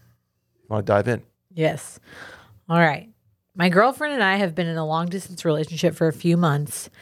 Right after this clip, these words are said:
Speaker 2: and talking about moving in together. I'd be moving to her a few states away, but she has a cat and I'm slightly allergic to them.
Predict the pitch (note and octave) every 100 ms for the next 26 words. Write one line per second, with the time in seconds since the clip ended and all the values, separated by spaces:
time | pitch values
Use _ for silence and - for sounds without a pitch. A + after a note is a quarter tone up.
0 | - - - D#3 F3 E3+ F3+ F#3 E3 D#3
1 | D#3 - - D#3+ E3+ E3 D3+ C#3+ C3+ D3+
2 | D3+ - - _ - - - F3 F3+ G#3
3 | G3+ G3 F#3 F#3 - D3+ - F3+ F3 E3+
4 | - _ - E3 F3 D#3+ - E3+ G3 G#3
5 | D3 D3 F3 _ - - - E3 - F3
6 | G3 G#3+ G#3+ G3 G3 E3 D#3 D3+ - F#3
7 | D#3+ D#3+ D#3 D3 C#3+ C3+ - B2+ C3+